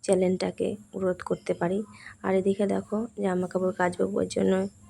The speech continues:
ইজি নিয়ে আসছে দোকান থেকে। আর এই অনেকগুলো জামা কাপড় ছিল, এগুলো ভিজিয়ে দিয়েছি, আর কম্বলও ভিজিয়ে দিয়েছিলাম, ওটা কাচা হয়ে গেছে already। আর এদিকে দেখো সকালের জন্য রান্নাবান্না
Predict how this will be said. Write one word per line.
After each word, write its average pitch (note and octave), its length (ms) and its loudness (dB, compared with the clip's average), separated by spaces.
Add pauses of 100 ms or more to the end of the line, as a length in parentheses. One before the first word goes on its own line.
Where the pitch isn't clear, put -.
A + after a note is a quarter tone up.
(680)
ইজি G3+ 280 4
নিয়ে F#3+ 240 6
আসছে - 400 0
দোকান F3+ 380 0
থেকে। F#3 320 -2 (580)
আর F3 260 -4
এই - 160 -2 (180)
অনেকগুলো G3 520 0
জামা F3+ 300 0
কাপড় F#3 320 -4
ছিল, G3 240 0
এগুলো F3+ 400 6 (480)
ভিজিয়ে F#3 440 2
দিয়েছি, F#3 480 -2 (220)
আর F3 220 -2 (320)
কম্বলও F3+ 520 0 (120)
ভিজিয়ে F3+ 360 0
দিয়েছিলাম, F#3+ 540 0
ওটা F#3+ 160 -2
কাচা E3+ 360 -4
হয়ে F3+ 240 2
গেছে F3 280 -2
already। F3 380 0 (580)
আর E3+ 200 0
এদিকে F3 320 0
দেখো - 280 -2
সকালের F3+ 440 -2
জন্য F#3 240 -2
রান্নাবান্না F3 680 0